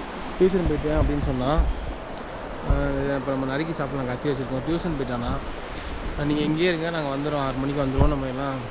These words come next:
சேர்ந்து இந்த வால்நட் பறிக்கலாம்" அப்படின்னு சொல்லியிருக்கான். சரி, வாங்க வெயிட் பண்ணலாம். ம்,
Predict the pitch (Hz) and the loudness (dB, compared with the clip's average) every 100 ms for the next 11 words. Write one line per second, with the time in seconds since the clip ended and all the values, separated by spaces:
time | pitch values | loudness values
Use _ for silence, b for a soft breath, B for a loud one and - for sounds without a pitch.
0 | - - 151 156 143 131 127 147 139 131 | -6 -2 0 0 0 0 2 4 4 2
1 | 127 139 127 135 127 - - - - 123 | 0 0 0 0 0 2 0 0 -2 -2
2 | 123 135 127 127 120 135 131 - 127 120 | -2 -4 -2 -4 -4 -6 -6 -2 -2 -2
3 | 120 131 123 123 127 123 131 160 147 - | -4 -4 -6 -8 -6 -4 -4 -2 -2 -2
4 | - - - - - - - - - - | -2 0 0 0 -2 -2 -4 -6 -6 -8
5 | - - - - 165 147 139 | -6 -6 -8 -2 0 2 0